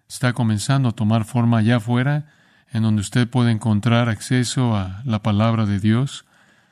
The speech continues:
Bueno, esta es la razón por la que no estaba seguro cuánto me iba a tardar, porque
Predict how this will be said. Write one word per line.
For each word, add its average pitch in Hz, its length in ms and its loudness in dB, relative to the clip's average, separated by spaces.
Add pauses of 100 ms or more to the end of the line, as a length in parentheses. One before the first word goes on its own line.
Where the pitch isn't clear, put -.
(640)
Bueno, 147 160 2
esta 156 140 0
es 160 60 0
la 147 80 2
razón 143 340 -2
por 143 100 0
la 123 140 0
que 123 100 -2
no 123 140 0
estaba 123 260 0
seguro 113 400 2
cuánto 117 360 0
me 107 80 4
iba 110 100 4
a 104 40 2
tardar, 120 420 2
porque 101 500 -10